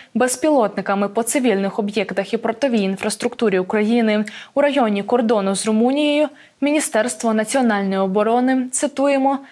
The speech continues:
«посилило контроль і спостереження за повітряним простором країни силами та засобами бойової служби повітряної поліції». Відомо, що злітали румунські Ф вісімнадцять.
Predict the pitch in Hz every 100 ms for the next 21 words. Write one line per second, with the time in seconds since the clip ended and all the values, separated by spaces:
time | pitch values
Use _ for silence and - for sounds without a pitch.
0 | - - 330 320 262 262 269 214 220 208
1 | 233 269 285 277 - 302 277 311 226 214
2 | 226 208 208 208 277 226 214 196 202 196
3 | 208 226 240 285 269 262 - 285 208 202
4 | 202 - 214 220 226 233 247 202 190 214
5 | 208 220 214 269 294 233 196 240 - 208
6 | 220 220 247 277 269 208 214 208 208 214
7 | 233 214 - 214 208 208 - - - -
8 | 285 311 285 254 254 226 233 240 269 269
9 | 277 285 240 214 214 - 254 - - 202
10 | 202 - 202 220 - 240 202 185 185 202
11 | -